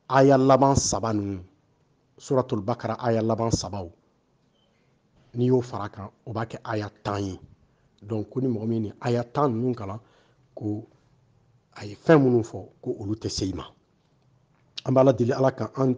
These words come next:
kisi ni Suratul Bakara ye. A ka Suratul Bakara tin don an dusukun na, k'a durusuli nɔgɔya an ma. ka a kalanni fana nɔgɔya an ma. Amin ya rabi. Suratul Bakara, fɛn caman bɛ se ka fɔ a kan.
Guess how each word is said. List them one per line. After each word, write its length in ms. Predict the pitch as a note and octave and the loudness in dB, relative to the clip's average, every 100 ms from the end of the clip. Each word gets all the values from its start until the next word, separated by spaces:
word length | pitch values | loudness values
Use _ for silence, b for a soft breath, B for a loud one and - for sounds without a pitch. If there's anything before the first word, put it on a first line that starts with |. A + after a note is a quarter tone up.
| - | -4
kisi 340 | D3 - E3 - - | -6 -6 -6 -10 -8
ni 80 | B2 | -6
Suratul 420 | - A2+ G2+ F#2 | -4 -4 -6 -8
Bakara 360 | F2 B2 G#2 F#2 | -4 -4 -4 -6
ye. 120 | E2 - b b b | -10 -14 b b b
A 80 | - | -16
ka 140 | - G#2+ | -8 -8
Suratul 420 | - C3+ - G2 | -2 -2 -2 -6
Bakara 420 | A2+ - A2 A2+ - _ | -6 -6 -6 -6 -8 _
tin 220 | - A#2 B2 | -6 0 0
don 160 | G#2 | 0
an 100 | A2+ | -4
dusukun 360 | F#2+ - - G#2+ | -6 -10 -10 -8
na, 120 | G2+ - b b b | -8 -10 b b b
k'a 220 | G2+ G2 | -8 -8
durusuli 500 | F2+ G#2+ - A2 C#3 | -6 -8 -6 0 2
nɔgɔya 420 | A2+ G2+ G2+ G2 - | 2 0 -2 -4 -2
an 120 | B2+ | 0
ma. 200 | G2+ G2+ - b b b | 0 -2 -6 b b b
ka 200 | - G#2 - | -8 -8 -4
a 100 | B2+ - | -6 -4
kalanni 340 | - G#2 A2+ D3+ | -2 2 4 4
fana 240 | D3 G#2+ | 2 -4
nɔgɔya 400 | G#2 E2 E2+ E2+ - | -4 -4 -8 -10 -8
an 140 | G#2+ | -8
ma. 160 | E2 D#2 - _ _ | -8 -10 -14 _ _
Amin 320 | - G2 G2+ F2 | -10 -4 -2 -4
ya 120 | D#2+ | -8
rabi. 240 | D2+ - - _ _ _ b b b b b b b b b b b _ _ | -12 -16 -20 _ _ _ b b b b b b b b b b b _ _
Suratul 440 | - C#4+ C4 G3+ | 8 10 10 10
Bakara, 520 | F3+ G3+ F3+ E3 D#3+ - - | 8 8 8 8 6 2 -20
fɛn 320 | - - G#3+ G#3 | -4 6 6 8
caman 300 | G3+ G3 F#3+ | 4 4 6
bɛ 60 | F#3+ | 4
se 140 | G3+ | 4
ka 120 | D3 | 0
fɔ 220 | - E3+ C#3+ | 0 0 0
a 120 | B2+ | -2
kan. 260 | - A2+ | -2 -4